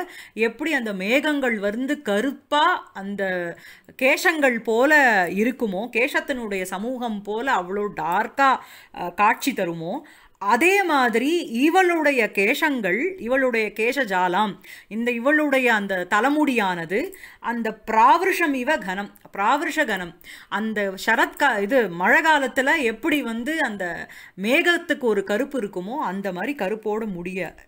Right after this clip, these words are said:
ஓட இருக்கின்ற இவோ. மேகத்துக்கும் சொல்லிட்டு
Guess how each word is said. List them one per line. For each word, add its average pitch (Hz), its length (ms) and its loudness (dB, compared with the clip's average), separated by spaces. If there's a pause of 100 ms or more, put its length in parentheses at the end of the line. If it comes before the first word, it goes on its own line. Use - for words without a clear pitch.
(100)
ஓட 180 220 -6
இருக்கின்ற 147 460 -10
இவோ. - 260 -16 (440)
மேகத்துக்கும் 277 520 -2
சொல்லிட்டு 330 640 -4